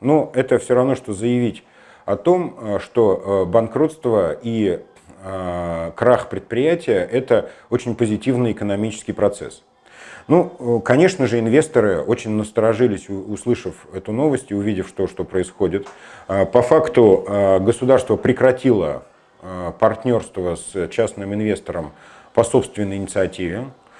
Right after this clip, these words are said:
Э, я не буду вдаваться в то, что было ли это мотивировано или нет. Я хочу констатировать только то, что подобные события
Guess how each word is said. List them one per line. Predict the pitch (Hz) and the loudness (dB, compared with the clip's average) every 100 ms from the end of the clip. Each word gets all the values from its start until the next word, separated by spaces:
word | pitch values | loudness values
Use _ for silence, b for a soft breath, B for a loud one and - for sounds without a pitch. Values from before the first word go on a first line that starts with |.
| B B B | B B B
Э, | 87 87 | -6 -2
я | 104 139 | 4 4
не | 143 | 4
буду | 135 127 101 | 4 2 2
вдаваться | 95 117 107 - 95 | 4 6 6 2 -4
в | 87 95 95 | -4 -4 0
то, | 120 | 0
что | 107 - | 0 -2
было | 95 117 107 | 0 0 2
ли | 98 | 0
это | 98 98 | -2 -4
мотивировано | 101 - 107 104 92 92 | -8 -4 0 0 0 -4
или | 98 107 | -4 -4
нет. | 156 170 | -4 0
Я | 110 | -2
хочу | - - - | -2 -8 -8
констатировать | - - 104 107 92 90 | -8 -4 0 2 0 0
только | 98 - | -4 -2
то, | 95 143 175 - | 0 0 0 -4
что | - 107 90 B B B B B | -4 0 0 B B B B B
подобные | - 117 135 110 101 90 76 - | 2 4 6 4 0 -6 -8 -12
события | - 98 104 151 - 80 | -4 0 2 0 0 -4